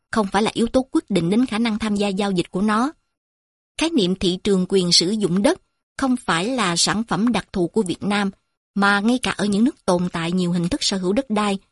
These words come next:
cũng có loại thị trường này. Điều khác biệt là, nếu ở các nước này, thị trường quyền sử dụng đất chỉ là một trong các yếu tố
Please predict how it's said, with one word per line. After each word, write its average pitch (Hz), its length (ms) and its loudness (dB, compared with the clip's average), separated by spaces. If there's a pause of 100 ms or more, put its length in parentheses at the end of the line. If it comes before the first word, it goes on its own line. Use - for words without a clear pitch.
(260)
cũng 190 220 2
có 320 120 0
loại 170 260 0
thị 170 180 -4
trường 180 200 0
này. 170 180 -2 (720)
Điều 220 240 4
khác 359 220 -4
biệt 190 180 2
là, 185 220 0 (340)
nếu 247 280 4
ở 180 140 -2
các - 180 -4
nước 294 200 2
này, 180 220 0 (280)
thị 208 220 4
trường 208 260 0
quyền 190 220 2
sử 180 200 2
dụng 208 320 0
đất 285 160 2 (280)
chỉ 262 120 4
là 247 120 0
một 180 340 0
trong 196 220 0
các - 220 -6
yếu 233 160 2
tố 247 260 0